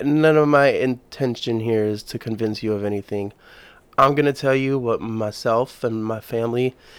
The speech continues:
experienced and what all of us have, have and had experienced. And, um, they can all confirm it, so you can give them a phone call. You can call them on their phones, and then you can ask them if this shit really happened, dude. All right?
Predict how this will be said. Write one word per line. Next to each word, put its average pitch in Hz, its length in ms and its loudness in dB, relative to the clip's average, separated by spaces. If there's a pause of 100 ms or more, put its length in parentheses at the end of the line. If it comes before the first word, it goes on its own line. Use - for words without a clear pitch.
(240)
experienced 156 760 0
and 117 220 -2
what 117 160 0
all 117 220 4
of 127 100 2
us 131 140 -4
have, 123 380 -6
have 120 340 -2
and 127 140 -6
had 120 180 -6
experienced. 131 800 -2 (540)
And, 113 420 0
um, 113 680 0 (540)
they 117 300 -2
can 120 160 -2
all 117 140 4
confirm 120 460 0
it, 139 240 0
so 117 100 -8
you 120 120 -4
can 120 140 -6
give 117 180 -2
them 120 120 -2
a 110 60 -4
phone 123 260 0
call. 127 140 -2
You 131 40 -2
can 127 120 0
call 123 200 4
them 127 100 4
on 123 100 2
their 117 120 2
phones, 143 340 2 (360)
and 139 100 2
then 147 80 6
you 151 80 0
can 160 140 4
ask 156 140 6
them 160 120 2
if 147 100 -4
this 156 160 -4
shit 170 160 2
really 165 260 6
happened, 170 320 2
dude. 127 220 0 (300)
All 120 60 0
right? 120 220 2